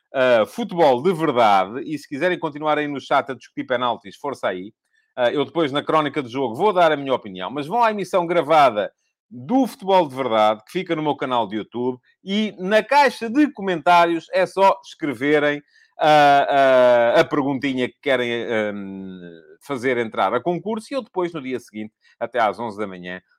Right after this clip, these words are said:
vou lá e seleciono a melhor pergunta, aquela que me apetece. Não tem que ser necessariamente a melhor,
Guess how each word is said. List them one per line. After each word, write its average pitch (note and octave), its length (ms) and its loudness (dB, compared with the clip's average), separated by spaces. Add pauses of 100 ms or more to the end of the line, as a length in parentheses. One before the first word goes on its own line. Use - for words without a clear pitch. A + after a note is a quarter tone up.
vou B2 160 -2
lá A#2+ 360 2
e C#3 280 -4
seleciono C#3+ 880 -6
a D3 260 2
melhor B2+ 380 0
pergunta, C3+ 380 -8
aquela D3 320 -4
que - 80 -16
me B2 60 -4
apetece. - 380 -6
Não B3+ 100 -16
tem E4 100 -10
que - 80 -18
ser - 60 -10
necessariamente F#3+ 480 -8
a - 20 -8
melhor, C3+ 260 0